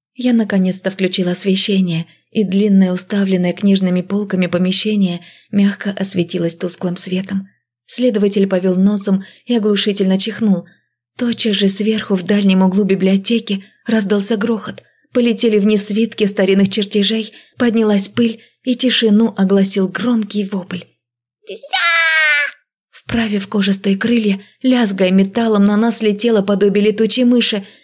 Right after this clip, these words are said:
нервно шарахаясь о стеллажи, радостно разинув пасть и сверкая жёлтыми окулярами,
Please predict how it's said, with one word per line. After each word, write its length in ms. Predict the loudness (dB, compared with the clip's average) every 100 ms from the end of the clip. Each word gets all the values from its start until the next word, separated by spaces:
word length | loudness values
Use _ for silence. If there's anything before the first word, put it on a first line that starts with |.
| _
нервно 440 | 2 4 4 4 2
шарахаясь 600 | 4 2 2 2 0 0
о 100 | -2
стеллажи, 520 | 0 0 0 -2 -8 _ _ _
радостно 500 | -2 2 2 2 0
разинув 480 | 2 2 4 2 2
пасть 340 | -2 -2 -4 -8 _
и 100 | -2
сверкая 480 | 0 0 0 0 0
жёлтыми 480 | 0 -2 2 2 2
окулярами, 760 | 0 0 0 2 0 0 -4